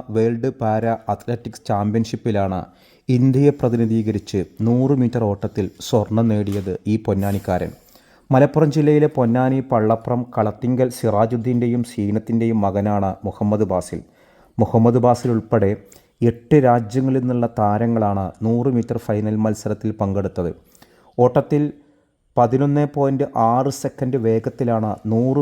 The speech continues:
മീറ്റർ മുഹമ്മദ് ബാസിൽ ഫിനിഷ് ചെയ്തത്. തിരുവനന്തപുരം മാർ ഇവാനിയോസ് കോളേജിലെ ബി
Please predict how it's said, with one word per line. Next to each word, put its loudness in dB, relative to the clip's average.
മീറ്റർ -2
മുഹമ്മദ് -2
ബാസിൽ -2
ഫിനിഷ് -2
ചെയ്തത്. -2
തിരുവനന്തപുരം 2
മാർ 4
ഇവാനിയോസ് 0
കോളേജിലെ -2
ബി -2